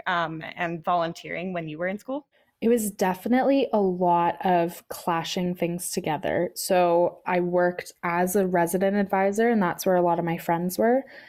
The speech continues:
Speaker 2: So it meant us hanging out when we were supposed to be on call, or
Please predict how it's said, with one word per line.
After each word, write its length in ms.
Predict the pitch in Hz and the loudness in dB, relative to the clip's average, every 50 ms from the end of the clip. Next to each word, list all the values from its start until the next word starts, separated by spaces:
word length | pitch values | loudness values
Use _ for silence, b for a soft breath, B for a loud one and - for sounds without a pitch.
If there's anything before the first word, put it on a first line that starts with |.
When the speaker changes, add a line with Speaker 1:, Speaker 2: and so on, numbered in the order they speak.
| B B B _ | B B B _
Speaker 2:
So 160 | - - 196 | 0 2 2
it 120 | 196 - | 2 4
meant 520 | 196 190 185 185 180 180 - - - - - _ _ _ _ _ _ | 4 4 4 4 2 0 -4 -8 -12 -12 -14 _ _ _ _ _ _
us 180 | 185 185 185 - | -2 -2 -2 0
hanging 360 | - 190 185 190 185 185 180 | 0 2 2 4 4 4 4
out 160 | 170 165 - | 2 2 2
when 140 | - 180 180 | 2 0 2
we 140 | 175 170 165 | 2 4 4
were 100 | 165 165 | 4 2
supposed 300 | 165 - - 165 160 - | 0 0 -2 -2 -2 -4
to 60 | 180 | -2
be 120 | 170 175 | -2 0
on 180 | 165 160 156 160 | 0 0 -2 -4
call, 480 | 160 - - 160 - - 170 - - _ | -6 -2 -2 -2 -2 -2 -4 -8 -6 _
or 180 | - 185 180 180 | 0 0 0 -2